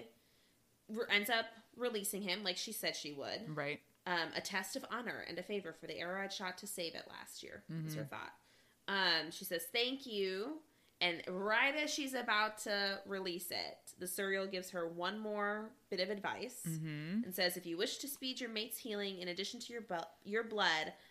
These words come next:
Speaker 1: a pink flowered weed sprouts by the river. Make him chew it." And that's when we do the double take.
Speaker 2: Yup.
Speaker 1: "Mate?"
Speaker 2: What did you say?
Speaker 1: What did you
Speaker 2: <laughs>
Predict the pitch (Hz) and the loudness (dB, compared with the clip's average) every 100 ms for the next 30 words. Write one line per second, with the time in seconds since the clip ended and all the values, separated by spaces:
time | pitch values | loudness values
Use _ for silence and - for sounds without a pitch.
0 | - - - 240 247 208 185 190 208 330 | -8 -8 -4 -6 -4 0 0 2 0 0
1 | 190 - - 170 190 - 196 202 220 170 | 0 -2 -6 -4 -4 -4 -4 -4 -4 -6
2 | 170 175 - 165 - 214 - 160 - - | -6 -10 -6 -6 -6 -8 -6 -6 -8 -10
3 | - - - - - - 156 190 220 240 | -18 -18 -20 -20 -18 -10 4 4 4 -2
4 | 240 240 208 196 202 175 - - - - | -6 -4 -4 -2 0 -2 -4 -12 -12 -14
5 | - 165 156 180 233 240 - - - - | -12 -8 0 2 2 0 -10 -18 -20 -20
6 | _ 160 156 151 147 180 554 605 - - | _ -12 -8 -4 -2 0 0 0 -4 -6
7 | - - - - - - - - - _ | -4 -4 -8 -14 -18 -20 -20 -20 -20 _
8 | - _ _ _ _ _ - 196 247 294 | -20 _ _ _ _ _ 0 4 6 6
9 | 320 403 403 403 427 311 240 - 180 220 | 6 6 6 6 6 6 8 8 10 10